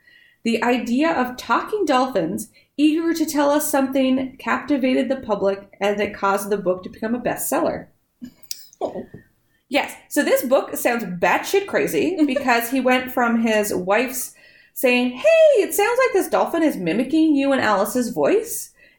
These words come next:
Speaker 1: as you're, you know, probing the poor bastard's brain," to teaching them English to the point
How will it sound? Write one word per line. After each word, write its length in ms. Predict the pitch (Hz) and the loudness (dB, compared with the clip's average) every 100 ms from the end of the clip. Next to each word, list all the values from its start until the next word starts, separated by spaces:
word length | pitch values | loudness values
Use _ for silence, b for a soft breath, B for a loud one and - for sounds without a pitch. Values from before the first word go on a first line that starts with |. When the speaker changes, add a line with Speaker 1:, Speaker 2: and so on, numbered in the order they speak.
| - | -2
Speaker 1:
as 180 | 220 220 | 0 2
you're, 160 | 202 | 0
you 100 | 196 | 0
know, 180 | 208 160 | 0 0
probing 520 | 160 - 185 185 202 | -2 0 0 2 0
the 60 | 214 | 0
poor 240 | 202 196 185 | -2 0 0
bastard's 460 | 170 170 - 175 | 0 -2 -2 -6
brain," 460 | - 139 269 554 - _ _ _ _ _ _ _ - | -2 0 0 -2 -8 _ _ _ _ _ _ _ -4
to 300 | 311 302 294 | 2 4 2
teaching 340 | 294 330 381 | 0 0 2
them 100 | 427 | 0
English 640 | 311 240 214 220 226 - - | 0 0 2 0 -2 -8 -6
to 120 | 277 | -2
the 100 | 302 | -2
point 520 | - 359 403 - - | -2 0 0 -2 -10